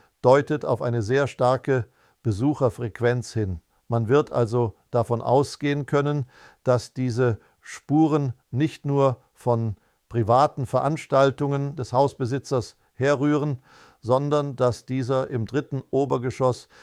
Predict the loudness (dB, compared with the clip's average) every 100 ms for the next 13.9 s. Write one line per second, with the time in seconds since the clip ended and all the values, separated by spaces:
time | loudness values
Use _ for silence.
0 | -20 _ -2 0 2 0 0 -2 0 0
1 | 2 2 0 -2 _ -4 -2 -2 -2 -2
2 | 0 0 0 -2 -4 -2 0 0 0 2
3 | 2 0 -8 _ _ -4 -4 -4 -2 0
4 | 0 -6 -18 -6 -2 2 2 2 0 _
5 | _ _ -4 -2 -2 -2 -2 -2 -4 -4
6 | -4 -4 -6 -12 -14 _ _ -4 2 4
7 | 4 0 -4 -2 -2 -2 -2 -4 -4 -6
8 | -2 -2 0 -2 0 2 0 -2 _ _
9 | -2 0 0 -4 -2 0 4 4 4 -2
10 | _ _ _ -4 -2 -2 0 0 2 0
11 | 0 -6 -2 -2 -2 -2 -2 0 0 0
12 | 0 0 -2 -4 -4 -4 -6 -12 -6 -4
13 | -6 -4 -2 0 0 -2 0 0